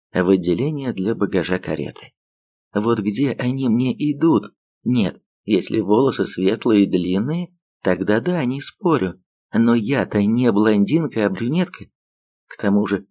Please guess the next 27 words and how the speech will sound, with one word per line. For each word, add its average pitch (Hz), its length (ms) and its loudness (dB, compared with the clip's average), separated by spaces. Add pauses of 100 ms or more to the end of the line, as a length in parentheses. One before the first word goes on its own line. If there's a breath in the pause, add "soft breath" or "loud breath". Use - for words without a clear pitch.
с - 100 -12
короткими 101 500 2
волосами 104 500 4
платья 113 420 2
точно 117 600 -2
не 110 240 2
сочетаются». 87 1000 -4 (720)
«Не 131 260 0
такие 185 440 0
уж 165 240 2
они 135 400 -2
и 120 220 -4
короткие 120 560 -2
у 85 60 0
тебя. 85 420 -2 (460)
До 92 280 0
ваших 95 400 0
норм 95 320 0
приличия 98 560 0
всё - 180 -4
равно 90 280 2
не 104 140 4
дотягивают. 113 800 -2 (180)
Впрочем, - 640 -4
бог 147 320 0
с - 80 -8
ними. 95 360 0